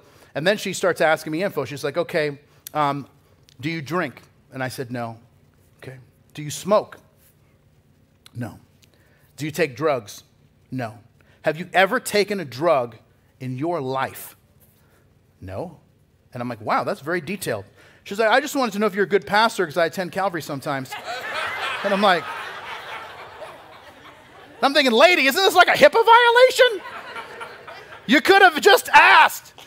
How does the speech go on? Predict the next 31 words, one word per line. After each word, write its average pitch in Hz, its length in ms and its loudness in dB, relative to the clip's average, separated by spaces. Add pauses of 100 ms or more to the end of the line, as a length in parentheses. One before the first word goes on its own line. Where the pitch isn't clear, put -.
(320)
And, 220 280 6
uh, 208 240 8
I 226 160 8
wish, 233 520 4 (240)
I'm - 80 -4
telling 233 200 2
you, 196 60 4
I 170 80 4
wish 220 300 4
I 185 120 4
would 175 160 0
have 151 100 -4
known 175 200 0
beforehand. 170 500 -2
I - 20 2
would 156 160 0
have 147 80 -4
told 175 180 -2
her 160 80 0
I 147 40 0
smoked 165 360 -8
crack 185 320 -2
three 160 160 -10
times 160 300 -4
a 147 60 -6
week 185 240 0 (580)
just 240 300 6
to 190 80 -4
see 220 200 -2
her 214 160 4
reaction. 214 580 2